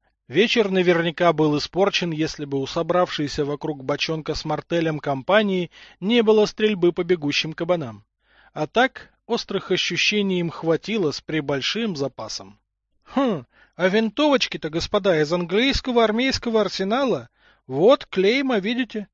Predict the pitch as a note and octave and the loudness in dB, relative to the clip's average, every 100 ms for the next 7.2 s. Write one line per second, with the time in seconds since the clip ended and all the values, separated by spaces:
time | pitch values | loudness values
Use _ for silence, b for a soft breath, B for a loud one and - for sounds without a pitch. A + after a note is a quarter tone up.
0 | _ - G3+ G#3 A#3 C4+ D4 C4+ G#3+ F3 | _ 0 2 4 4 4 4 4 2 2
1 | D#3+ D3+ - D#3+ - F#3 - F#3+ G3 G3 | 2 0 0 0 0 0 0 -2 -4 0
2 | G#3 G#3 - C3+ A#2 A2+ - - _ _ | 0 0 -4 -8 -8 -12 -14 -16 _ _
3 | _ _ _ _ - D3 - F#3 F3+ F3+ | _ _ _ _ -2 -2 2 4 4 2
4 | - D#3+ G3 A3 F#3+ F3+ F3 E3 - A3 | 0 6 8 8 4 2 0 0 0 -2
5 | - F#3+ F3+ E3+ - G3+ - G3 F#3 F3+ | 0 -2 -2 -4 -4 -6 -2 -2 -2 -2
6 | F3+ F#3 F#3+ F#3+ F#3+ F#3+ C#3+ C#3 E3+ A3 | -2 -2 0 2 4 4 2 0 0 -2
7 | - G#2 | -4 -16